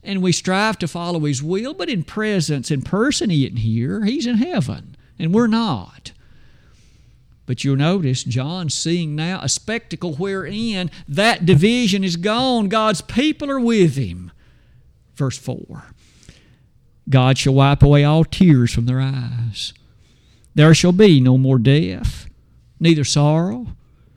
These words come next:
nor crying, neither shall there be any more pain, for the former things are passed away."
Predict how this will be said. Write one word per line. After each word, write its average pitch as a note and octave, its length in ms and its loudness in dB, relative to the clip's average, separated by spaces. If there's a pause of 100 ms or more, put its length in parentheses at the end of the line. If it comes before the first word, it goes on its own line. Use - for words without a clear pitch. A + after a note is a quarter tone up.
(1080)
nor E3+ 220 10
crying, F#3 680 4
neither E3+ 280 8
shall F#3 320 2
there F3 140 4
be E3+ 400 2
any A#3 140 2
more A#3+ 180 0
pain, - 720 -4 (800)
for C3+ 160 6
the B2 80 6
former C#3 380 4
things C3+ 340 4
are A2 60 -6
passed A#2 360 -6
away." - 680 -14